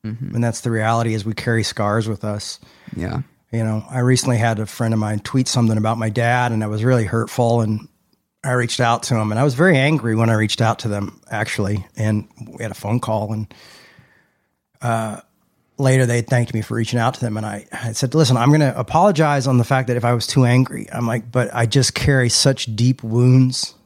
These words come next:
Speaker 2: in that area of my life,
Speaker 1: Yeah.
Speaker 2: um, that it was hard for me not to be angry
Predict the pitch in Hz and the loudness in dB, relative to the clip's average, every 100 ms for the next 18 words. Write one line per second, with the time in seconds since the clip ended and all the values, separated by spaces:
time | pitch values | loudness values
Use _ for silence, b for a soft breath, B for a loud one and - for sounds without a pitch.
0 | _ _ _ - 120 117 113 113 117 113 | _ _ _ -2 2 2 2 0 0 0
1 | 110 110 107 110 131 - - - 87 123 | -2 -2 2 2 2 -2 -10 -6 -4 -4
2 | - b b b - 117 113 110 107 95 | -8 b b b -8 -2 0 0 -2 -6
3 | _ _ _ _ _ 131 123 107 110 117 | _ _ _ _ _ -2 0 0 -2 -2
4 | 113 - 107 104 104 107 110 107 113 127 | -2 -2 -2 -2 -6 -6 -4 -2 -2 -4
5 | 123 | -10